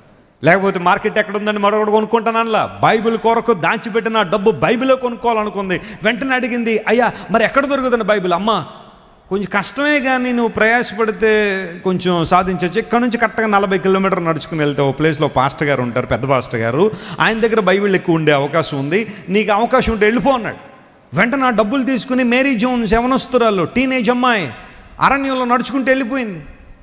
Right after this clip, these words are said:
అలా నడుచుకుంటూ, నడుచుకుంటూ నలభై కిలోమీటర్లు నడిచేసింది దేవుని వాక్యం కోసం, బైబిల్ కొనుక్కోవడం కోసం. తీరా చార్ల్స్ గారు అనే పాస్టర్ గారి దగ్గరికి వచ్చి తలుపు తట్టింది. "పాస్టర్ గారు, నాకు బైబిల్ కావాలంటే," ఆయన అన్నాడు,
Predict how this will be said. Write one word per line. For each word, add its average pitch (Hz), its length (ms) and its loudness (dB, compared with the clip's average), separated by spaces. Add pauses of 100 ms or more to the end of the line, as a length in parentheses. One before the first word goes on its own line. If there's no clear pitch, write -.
(520)
అలా 240 180 4
నడుచుకుంటూ, 240 540 -2
నడుచుకుంటూ 247 500 0
నలభై 240 440 2
కిలోమీటర్లు 302 500 0
నడిచేసింది 240 500 -2
దేవుని 233 260 4
వాక్యం 214 300 -2
కోసం, 160 300 -4
బైబిల్ 254 260 0
కొనుక్కోవడం 233 440 -2
కోసం. 139 280 -8 (1200)
తీరా 294 240 4
చార్ల్స్ 269 480 -2
గారు 247 160 0
అనే 233 120 0
పాస్టర్ 240 360 0
గారి 226 120 0
దగ్గరికి 214 220 2
వచ్చి 208 320 0 (360)
తలుపు 240 240 2
తట్టింది. 202 400 0
"పాస్టర్ 220 480 -4
గారు, 247 160 2
నాకు 214 160 -2
బైబిల్ 240 380 0
కావాలంటే," 196 640 0 (280)
ఆయన 170 240 0
అన్నాడు, 147 540 -4